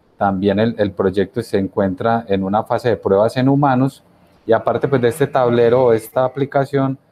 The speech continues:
necesitaban, eh, por todo el tema regulatorio, realizar un, un récord de información de todo lo que sucede con ese paciente antes de ventilarlo, durante la ventilación y después de la ventilación. Entonces, aquí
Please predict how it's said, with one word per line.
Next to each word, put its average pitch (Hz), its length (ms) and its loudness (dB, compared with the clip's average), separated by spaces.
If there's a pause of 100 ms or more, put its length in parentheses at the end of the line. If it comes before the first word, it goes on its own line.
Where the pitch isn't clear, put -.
(360)
necesitaban, 117 920 0
eh, 107 260 2
por 107 200 -2
todo 120 160 2
el 127 60 -8
tema 135 260 0
regulatorio, 139 920 0 (460)
realizar 113 560 2
un, 127 300 0
un 135 160 0
récord 131 480 0
de 123 120 2
información 127 920 -2 (260)
de 98 280 0
todo 120 200 2
lo 127 120 0
que 120 100 -4
sucede 107 320 -2
con 123 160 0
ese 113 160 -4
paciente 127 640 -4
antes 117 380 -2
de 131 80 2
ventilarlo, 120 800 -2 (340)
durante 117 480 0
la 127 120 2
ventilación 127 760 0
y 120 80 0
después 104 340 -2
de 110 80 -2
la 110 120 0
ventilación. 107 580 -2
Entonces, 107 320 -4
aquí 101 460 -4